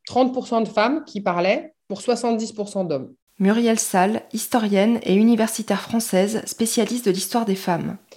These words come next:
Speaker 1: Alors, ça tient, ça, à une chose qui est que quand un homme parle, il porte une parole qui peut être, euh, susceptible de, d'incarner l'universel. Alors que quand une femme parle, donc l'homme, il parle pour les hommes et pour les femmes.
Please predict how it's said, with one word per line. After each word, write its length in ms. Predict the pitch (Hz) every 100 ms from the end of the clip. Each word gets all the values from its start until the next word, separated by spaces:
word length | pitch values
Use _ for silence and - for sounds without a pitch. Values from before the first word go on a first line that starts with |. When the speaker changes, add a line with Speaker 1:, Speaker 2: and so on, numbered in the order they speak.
| - - _ _
Speaker 1:
Alors, 140 | 165
ça 160 | 165 233
tient, 360 | 240 285 320 339 180
ça, 260 | 185 233 262
à 260 | 302 202
une 120 | 196 208
chose 320 | 233 269 311
qui 180 | - 226
est 140 | 254
que 100 | 233
quand 260 | 220 208 208
un 220 | 202 202
homme 200 | 262 277
parle, 320 | 240 220 320 - _ _ _ _ _ _
il 220 | 208 202
porte 300 | 277 285 -
une 300 | 247 220 208
parole 400 | 202 202 233 277
qui 180 | - 220
peut 160 | 208 226
être, 360 | 220 220 - 208
euh, 1000 | 180 175 170 160 156 156 131 - 151 151 - _ _ _ _ _ _ _ - - _ _
susceptible 720 | - 247 - 254 - 262 262 175
de, 220 | 180 170
d'incarner 520 | 160 214 226 226 240
l'universel. 600 | 226 214 196 185 - 131 _ _ _ _ _
Alors 200 | - 165
que 80 | 165
quand 200 | 196 185
une 100 | 240
femme 300 | - - 254
parle, 360 | 254 226 302 - _ _ _
donc 200 | 151 156
l'homme, 180 | 220 262
il 80 | 202
parle 240 | 226 254
pour 140 | -
les 180 | 190 185
hommes 240 | 220 285 - -
et 80 |
pour 160 | 262 233
les 80 | 208
femmes. 220 | 156 147